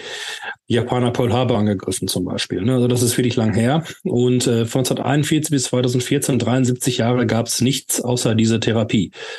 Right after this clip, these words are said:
Klar haben wir irgendwann angefangen, äh, die L-A-R-Analoga in Spritzenformen zu geben und irgendwann haben wir Antagonisten erfunden, ne? So Kleinigkeiten wurden schon weiterentwickelt, aber im Prinzip ist es eine Therapie der vierziger Jahre, die wir bis zweitausendvierzehn gemacht haben.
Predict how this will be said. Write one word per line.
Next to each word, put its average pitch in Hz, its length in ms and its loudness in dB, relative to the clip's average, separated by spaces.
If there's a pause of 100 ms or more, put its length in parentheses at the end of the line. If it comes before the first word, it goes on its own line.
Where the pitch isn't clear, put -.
(340)
Klar 107 220 0
haben 117 140 2
wir 117 60 4
irgendwann 110 220 0
angefangen, 110 580 2 (440)
äh, 104 260 2
die 101 260 2
L-A-R-Analoga 107 880 2
in 92 100 0
Spritzenformen 117 760 0
zu 113 140 -2
geben 110 480 2
und 95 320 -2
irgendwann 101 280 -2
haben 98 120 0
wir 101 60 0
Antagonisten 117 680 0
erfunden, 113 520 2
ne? 113 160 2
So 117 80 2
Kleinigkeiten 117 640 0
wurden 110 220 2
schon 113 320 0
weiterentwickelt, 113 520 0
aber 104 160 0
im 95 80 -2
Prinzip 113 500 0 (380)
ist 120 180 0
es 127 140 2
eine 117 140 0
Therapie 110 340 0
der 117 120 2
vierziger 120 420 0
Jahre, 110 340 2
die 98 100 0
wir 98 100 0
bis 101 160 0
zweitausendvierzehn 104 680 0
gemacht 95 300 -2
haben. - 180 -6